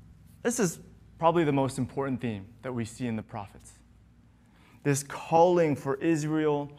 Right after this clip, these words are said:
to repent and return to God. And what we see right from the beginning is that there is a measure of condemnation.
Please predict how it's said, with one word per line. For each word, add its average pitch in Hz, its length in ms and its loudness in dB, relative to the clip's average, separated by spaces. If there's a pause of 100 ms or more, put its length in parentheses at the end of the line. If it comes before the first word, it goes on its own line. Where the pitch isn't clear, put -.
(300)
to 147 140 -4
repent 143 760 -2
and 123 160 -2
return 127 400 -4
to 117 80 -6
God. 113 260 -12 (1800)
And 160 100 4
what 214 140 4
we 214 140 6
see 233 400 4
right 226 340 2
from 247 200 0
the 196 80 2
beginning 165 580 0
is 139 160 -2
that 170 240 0
there 214 340 4
is 214 640 4 (380)
a 156 100 0
measure 170 540 2
of 143 340 2 (680)
condemnation. 147 1000 -2